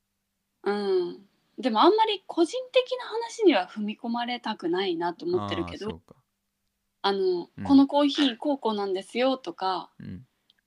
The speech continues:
Speaker 1: あの、
Speaker 2: あ、言われた時ね。
Speaker 1: 一番こう、あの、当たり障りない
Speaker 2: うん。
Speaker 1: みたいな会話は、
Speaker 2: その店の情報だもんね、それぐらい。
Speaker 1: こうとか、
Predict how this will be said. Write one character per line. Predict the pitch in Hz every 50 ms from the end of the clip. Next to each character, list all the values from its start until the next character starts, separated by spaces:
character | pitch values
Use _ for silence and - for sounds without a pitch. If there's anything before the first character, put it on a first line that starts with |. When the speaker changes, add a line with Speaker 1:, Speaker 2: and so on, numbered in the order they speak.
| _ _ _ _ _ _ -
Speaker 1:
あ | - 196
の、 | 208 359 -
Speaker 2:
あ、 | 110
言 | 107 101
わ | 98 95
れ | 92 95
た | - - 92 87
時 | - 98 85 - -
ね。 | 90 95 113 131 _ _ _ _ _ _ _ _ -
Speaker 1:
一 | - 233 226 - 285
番 | 277 302 294 294 294
こ | 277 - 285 277 269 269 269 262 262 262 247 -
う、 | - _ _ _ _ _ _ _ _ _ -
あ | - 208 208
の、 | 202 196 196 190 185 180 175 175 - - _ _ _ _ _ _ _ _ _ _ _ _ _ _ _ _ -
当 | - 220
た | - 269 269
り | 277 269
障 | - - 277 285 262 262 269
り | 269 269
な | 277 277 277
い | 254 202 165 - _ _ _ _ _ -
Speaker 2:
う | -
ん。 | 107 95 85 - 120
Speaker 1:
み | - -
た | - - 330
い | 330
な | 320 -
会 | - 117 - - - -
話 | 185 185 180
は、 | 180
Speaker 2:
そ |
の | 175 -
店 | - - -
の | -
情 | 117 117 113
報 | - 113 110 107
だ | 98 101
も | 87 - -
ん | -
ね、 | 104 120 135
そ | - -
れ | 90
ぐ | -
ら | 226
い。 | 220 220
Speaker 1:
こ | 220
う |
と | - 226 226
か、 | - 359 370 349 285 214 165 - -